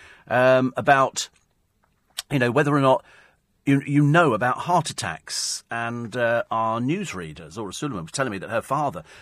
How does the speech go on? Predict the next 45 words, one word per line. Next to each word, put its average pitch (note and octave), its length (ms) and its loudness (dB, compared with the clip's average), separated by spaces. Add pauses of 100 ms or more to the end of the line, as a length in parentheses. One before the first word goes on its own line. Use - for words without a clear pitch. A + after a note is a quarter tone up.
(140)
came G#2 220 -6
back F2+ 260 -10
and G2+ 80 -10
he A#2 80 -10
started B2 360 -6
getting A2+ 260 -8
that G#2+ 180 -10
tingling. G2 440 -2
Apparently B2 300 -2
the B2+ 80 -2
indication B2 440 -6
is G#2 160 -10
tingling G2 640 -6 (360)
down B2 260 0
your B2 200 4
arm. D#2+ 460 0 (320)
And B2 360 0
so - 120 -4
he C3+ 60 -2
phoned F3+ 200 6
the A2+ 60 -2
hospital A#2+ 320 -2
and G#2 60 -10
said, B2 100 -4
"I'm A2+ 100 -6
driving B2 300 -2
myself G2+ 420 -8
in." E2 320 -10 (400)
And C3+ 120 -6
I D3 100 -4
said, C#3 260 -4
"You E3 60 -4
know, G#3+ 140 -4
when G3+ 80 -2
you, E3+ 120 -4
you C#3+ 160 2
read D#3 300 2
about - 240 -8
people A2+ 260 -8
in A2 60 -4
the G#2 80 -6
newspapers G2+ 500 -6
and G#2+ 60 -10
they G2+ 60 -12
say, G#2+ 280 -8